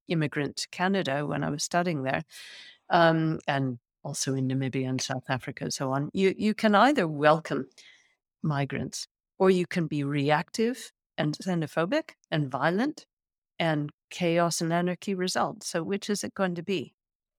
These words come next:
You know, are we going to choose to be the best kind of humans that we can be,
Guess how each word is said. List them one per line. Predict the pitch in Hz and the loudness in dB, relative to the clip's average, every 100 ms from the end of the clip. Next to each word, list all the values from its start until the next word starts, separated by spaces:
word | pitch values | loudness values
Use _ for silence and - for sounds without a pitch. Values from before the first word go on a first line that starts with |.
| _ _ _ | _ _ _
You | - 160 | -8 -6
know, | 147 147 | -2 0
are | 151 | 0
we | 156 156 | 0 -2
going | - 170 165 160 | 0 0 2 0
to | 170 143 | -2 -2
choose | - - 185 170 160 - - _ | -2 -2 0 0 -2 -4 -6 _
to | - 151 | -8 -4
be | 156 | -2
the | 143 120 - | -4 -6 0
best | 139 208 - - | 0 0 -4 -4
kind | 233 214 | 0 0
of | 214 | 0
humans | 220 208 202 202 - | 0 2 2 0 -2
that | - - | -6 -4
we | 190 | -4
can | - 190 | -4 -4
be, | 185 202 | -2 -6